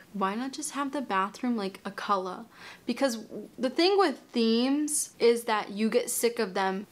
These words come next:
like this. When it comes to a certain color, it's not as tiring to the eyes. It's very simple, basic, it's very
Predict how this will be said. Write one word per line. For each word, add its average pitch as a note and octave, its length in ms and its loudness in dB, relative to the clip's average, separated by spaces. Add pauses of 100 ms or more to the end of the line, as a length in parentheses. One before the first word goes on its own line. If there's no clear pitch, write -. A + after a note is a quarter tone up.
(160)
like F#3+ 240 -8
this. - 500 -6
When A3+ 160 0
it A3 80 -4
comes C4+ 300 0
to C#4+ 120 0
a B3+ 60 4
certain B3 360 -2
color, A#3+ 520 0 (300)
it's A3 240 -2
not A#3 260 4
as A3+ 140 -6
tiring G#3+ 520 -2
to G#3 200 -2
the F#3+ 260 0
eyes. F3+ 420 2
It's F#3 140 -6
very F#3+ 260 0
simple, B3 800 2
basic, G#3+ 680 0 (140)
it's G3 180 -6
very G3+ 300 0